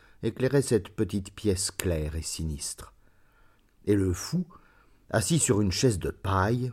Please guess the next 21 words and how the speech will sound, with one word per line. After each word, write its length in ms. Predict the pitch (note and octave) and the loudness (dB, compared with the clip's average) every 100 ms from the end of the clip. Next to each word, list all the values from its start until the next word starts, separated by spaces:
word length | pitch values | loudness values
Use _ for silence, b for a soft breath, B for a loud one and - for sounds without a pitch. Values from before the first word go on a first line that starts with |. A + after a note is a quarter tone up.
| - | -2
nous 180 | G2 G#2 | 0 0
regardait 540 | F2+ G2 G2 G2 A#2+ | 0 0 0 4 4
d'un 200 | G2+ F2 | 4 2
œil 180 | E2+ D#2 | 0 -4
fixe, 560 | - G2+ - - - b b b | -8 -10 -8 -10 -12 b b b
vague 560 | F2 E2+ C#2+ D#2 E2 E2+ - - - - | -4 -2 -4 -4 -4 -6 -12 -20 -20 -4
et 180 | F#2 F#2 | -4 -4
hanté. 580 | - E2+ - - D2 - - - - - _ _ - - - - - - | -6 -6 -8 -12 -12 -14 -20 -20 -20 -20 _ _ -20 -20 -20 -20 -20 -4
Il 120 | E3+ | 4
était 220 | A3 - G3 | 6 6 4
fort 260 | - F3 | 4 4
maigre, 340 | C3 F#2 F2 F2+ | 4 4 2 2
avec 240 | A2+ G#2+ | 2 4
des 160 | A2+ A#2+ | 4 4
joues 240 | G#2+ A2+ | 2 -2
creuses 560 | F#2+ - D#3+ G3+ G#3 A#2+ | -2 6 8 8 6 4
et 80 | G2+ | 4
des 100 | G#2 | 4
cheveux 340 | - C3 E3+ | 2 4 4
presque 380 | - D3 - A#2+ | 4 0 4 4
blancs 380 | G2+ G#2 D#3 | 6 6 6